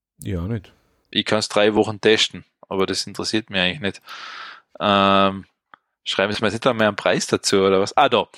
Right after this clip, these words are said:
Speaker 2: Ähm, drei Monate um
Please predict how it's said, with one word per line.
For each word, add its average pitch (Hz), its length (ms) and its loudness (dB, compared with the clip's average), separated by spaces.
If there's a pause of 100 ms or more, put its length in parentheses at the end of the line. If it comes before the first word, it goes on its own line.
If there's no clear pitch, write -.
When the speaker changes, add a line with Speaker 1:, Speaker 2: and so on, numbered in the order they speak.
(340)
Speaker 2:
Ähm, 120 920 4 (1400)
drei 123 360 4
Monate 170 600 2
um 117 200 -12